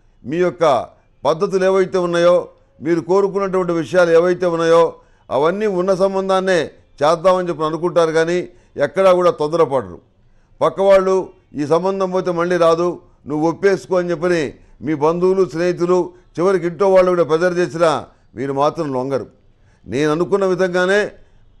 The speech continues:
క్వాలిటీస్ ఉండాలి, ఏ సంబంధం పడితే ఆ సంబంధం నేను ఇవ్వను అని చెప్పని మీరు భీష్మించుకొని కూర్చుంటారు.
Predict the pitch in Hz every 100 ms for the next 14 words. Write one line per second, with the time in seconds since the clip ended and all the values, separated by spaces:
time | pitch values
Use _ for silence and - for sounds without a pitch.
0 | _ 127 147 180 185 160 165 165 160 185
1 | 190 - _ _ - 139 170 165 185 196
2 | 185 175 160 175 151 147 160 170 165 147
3 | 139 143 175 190 - _ _ - 131 160
4 | 165 180 175 135 80 _ _ - 139 143
5 | 110 170 156 202 170 180 175 160 151 165
6 | 156 160